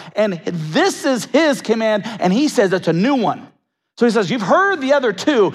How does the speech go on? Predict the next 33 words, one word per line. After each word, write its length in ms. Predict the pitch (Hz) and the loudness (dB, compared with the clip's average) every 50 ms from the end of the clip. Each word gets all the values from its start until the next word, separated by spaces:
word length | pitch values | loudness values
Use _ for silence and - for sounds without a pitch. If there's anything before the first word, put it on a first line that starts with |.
| - 208 | -6 -6
you 200 | - 190 285 320 | 0 2 2 2
know 420 | 311 285 302 339 359 392 403 403 359 | 2 2 2 2 2 2 2 0 0
the 100 | 339 320 | 0 2
old, 240 | 302 294 277 262 | 2 2 2 2
the 80 | 277 277 | 0 0
other 140 | 269 262 233 | 0 0 -2
two, 320 | - - 285 277 240 180 - - - | -2 -2 0 2 2 0 0 -4 -4
but 100 | - 196 | -2 -2
here's 240 | 175 220 320 339 233 | 0 0 0 0 0
a 80 | 247 208 | 0 0
new 340 | 202 214 254 294 320 320 311 | 0 0 0 0 -2 -2 -2
command." 840 | - - 254 240 220 226 226 254 269 262 240 196 175 160 139 214 - | 0 2 2 2 2 0 0 -2 0 0 0 0 -2 -2 -6 -10 -10
So 140 | - - 262 | 0 2 2
let's 160 | 285 - - | 4 2 0
call 240 | - 220 269 269 254 | 0 2 2 2 2
it 80 | 185 | 0
the 100 | 214 208 | -2 -4
third 480 | - - - - 269 277 277 269 226 175 | -4 -2 2 2 4 4 4 0 -2 0
greatest 400 | - 185 185 165 156 139 - - | 0 2 2 2 0 -2 -4 -6
commandment. 540 | - 156 135 123 120 113 110 110 110 - _ _ _ _ _ _ _ _ _ _ _ _ _ _ _ _ _ _ _ | -4 -4 -4 -4 -6 -8 -10 -12 -14 -16 _ _ _ _ _ _ _ _ _ _ _ _ _ _ _ _ _ _ _
Hopefully 200 | - 139 147 156 | -12 -6 -4 -4
I'm 60 | 143 | -4
not 140 | 151 151 151 | -4 -4 -6
struck 280 | - - 208 202 - - | -8 -8 -8 -8 -6 -4
dead 180 | - 190 156 | -6 -6 -4
by 160 | 123 113 110 | -6 -8 -8
it. 80 | 101 - - _ _ _ _ _ _ _ _ _ _ _ _ _ _ _ _ _ _ _ _ _ - _ - | -8 -12 -16 _ _ _ _ _ _ _ _ _ _ _ _ _ _ _ _ _ _ _ _ _ -20 _ -6
For 100 | - 170 | -4 -4
Jesus 580 | 180 143 117 143 294 339 349 330 240 277 214 180 | -4 -4 -4 -2 0 0 0 0 0 -2 -2 -2
says, 840 | - - 156 139 131 131 147 208 285 302 - - - - - - - _ _ _ _ _ _ _ _ _ _ - | -2 -2 0 0 0 0 -4 -4 -4 -8 -12 -12 -14 -14 -16 -18 -20 _ _ _ _ _ _ _ _ _ _ -4
"Love 200 | 151 170 175 160 | -2 -2 0 -2
each 280 | 165 156 135 - - | -4 -6 -6 -2 0
other, 380 | 233 214 156 135 113 98 87 - | 2 2 2 -2 -6 -12 -14 -20